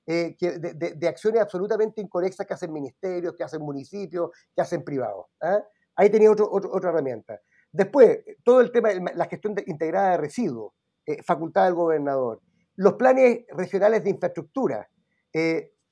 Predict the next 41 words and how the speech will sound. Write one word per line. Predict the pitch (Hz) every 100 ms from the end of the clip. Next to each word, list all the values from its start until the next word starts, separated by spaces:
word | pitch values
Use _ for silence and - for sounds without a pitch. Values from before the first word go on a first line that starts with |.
| _ _ -
facultad | - 165 170 196
del | 190
gobernador. | 170 156 139 120 -
Ahora, | 196 165
hasta | 151 -
ahí, | 262 311 392 -
si | -
tú | 185
quieres, | 202 214 -
más | 143 180
otras | 190 196 -
cosas | 190 196
de | 165
coordinación | 156 143 147 139 208 214 208 _ _
que | 156
no | 156
son |
importantes, | 196 233 214 139
la | 131
facultad | 156 151 147 - 214 247 247 - _
de | - 131 170
coordinación | 165 156 156 151 220 214
queda | 214 208
radicada | 202 180 165 190 196
en | 208
el | 180
gobernador. | 170 147 165 220 139 - _
Ahora, | 151 170 139
ahí | 180
va | 185
a |
haber | 196
un, | 190 175 - _ _ -
un, | 160 151 147
probablemente | 160 180 185 180 185
una | 170 160
tensión | 151 143 - 233 233
con | 214
el | 185
delegado | 175 175 190
presidencial | 185 170 165 156 190 190 190